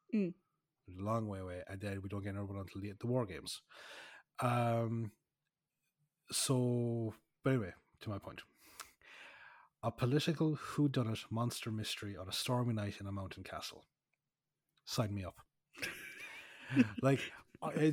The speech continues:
Speaker 2: like, I probably haven't watched this in the same time frame. I haven't watched this in about ten years, to the extent of I actually forgot who did it. Like, who, like,
Speaker 1: <laughs>
Speaker 2: like, I, as in, like, I
Speaker 1: You
Speaker 2: forgot.
Speaker 1: forgot about Arcturus.
Speaker 2: I forgot about Arcturus.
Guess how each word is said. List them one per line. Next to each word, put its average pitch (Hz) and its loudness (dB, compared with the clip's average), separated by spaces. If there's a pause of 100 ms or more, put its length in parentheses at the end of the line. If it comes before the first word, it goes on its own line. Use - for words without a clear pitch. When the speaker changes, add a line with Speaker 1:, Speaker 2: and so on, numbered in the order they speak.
Speaker 2:
like, 156 2
I 160 6
probably 180 8
haven't 160 6
watched 147 2
this 139 0
in 127 2
the 117 2
same 123 2
time 113 -2
frame. 98 -6
I 110 0
haven't 117 0
watched 120 -2
this 113 -2
in 107 -2
about 101 -4
ten 104 -4
years, 98 -4
to - -6
the 123 -2
extent - 0
of 107 -2
I 120 -2
actually 123 0
forgot - 0 (880)
who 113 2 (280)
did 101 -2
it. 73 -8 (460)
Like, - 2
who, - 0 (680)
like, 226 4
Speaker 1:
<laughs> - -6
Speaker 2:
like, 131 4
I, 143 6
as 131 6
in, 131 6
like, 127 2
I 127 6
Speaker 1:
You - 6
Speaker 2:
forgot. 254 8
Speaker 1:
forgot 208 12
about 185 10
Arcturus. 196 8 (300)
Speaker 2:
I 135 4
forgot 139 4
about 123 2
Arcturus. - -4